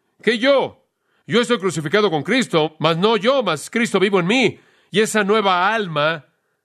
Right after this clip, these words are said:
incorruptible, preparada eternamente, santa, que Dios hizo, no es lo que lo está haciendo, sino el pecado que mora en mí.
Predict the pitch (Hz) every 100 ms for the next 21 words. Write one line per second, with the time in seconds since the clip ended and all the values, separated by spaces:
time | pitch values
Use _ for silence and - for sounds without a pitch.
0 | _ _ 170 147 170 160 147 214 220 165
1 | 143 147 - 127 170 208 165 147 180 175
2 | 160 196 175 151 139 190 190 160 135 135
3 | 131 - 143 180 175 190 151 135 123 -
4 | _ - 139 202 147 135 127 165 151 202
5 | 151 123 156 160 147 131 131 120 160 214
6 | 226 139 - 123 143 190 160 120 - 143
7 | 143 123 143 247 254 139 -